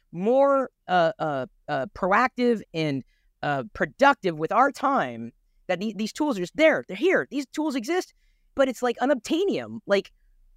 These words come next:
what's the point of using them if we gotta go back to the office? Why are we going back to the office? To be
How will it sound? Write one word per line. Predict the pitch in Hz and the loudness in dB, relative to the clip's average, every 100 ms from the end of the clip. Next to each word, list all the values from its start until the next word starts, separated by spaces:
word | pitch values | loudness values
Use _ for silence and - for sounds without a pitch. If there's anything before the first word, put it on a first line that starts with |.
| _ | _
what's | - 240 | -2 -2
the | 269 | -2
point | - 302 | -2 0
of | 294 | 0
using | 277 370 302 190 | 2 2 2 0
them | 208 | -2
if | 233 | -2
we | 254 | -2
gotta | 233 254 | 0 2
go | 233 | 2
back | 214 226 - | 2 2 0
to | |
the | 214 233 | -2 0
office? | 370 - - - | 0 -2 -6 -2
Why | 185 | 0
are | 233 | 0
we | 226 | -2
going | 233 226 | -2 0
back | 220 240 | 0 -2
to | - | -6
the | 285 | -6
office? | 381 - _ - _ _ _ _ _ | -6 -6 _ -20 _ _ _ _ _
To | 202 | -4
be | 151 214 196 151 | -2 -2 -2 -4